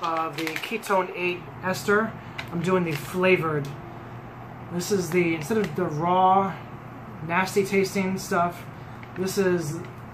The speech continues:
the version that ha-, is flavored. So, um, a little bit over an hour ago I did the raw version, and my ketones spiked up to one point four,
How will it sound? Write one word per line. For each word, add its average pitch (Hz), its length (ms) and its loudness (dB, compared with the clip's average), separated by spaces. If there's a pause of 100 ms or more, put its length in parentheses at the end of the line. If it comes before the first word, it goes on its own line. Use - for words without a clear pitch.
(140)
the 165 160 0
version 185 760 4 (420)
that 165 220 0
ha-, 170 360 -4
is 160 160 -2
flavored. 180 580 4 (460)
So, 156 500 -2
um, 147 460 -2 (1000)
a 175 60 -4
little 190 180 8
bit 202 120 8
over 196 260 6
an 190 80 6
hour 185 280 6
ago 214 200 8
I 208 80 6
did 175 200 2
the 165 120 2
raw 156 360 4
version, 190 540 4 (720)
and 165 480 0
my 165 440 0
ketones 190 640 4 (200)
spiked - 760 2 (160)
up 165 220 -4
to 165 220 0
one 160 280 -2
point 160 280 -4
four, 185 440 0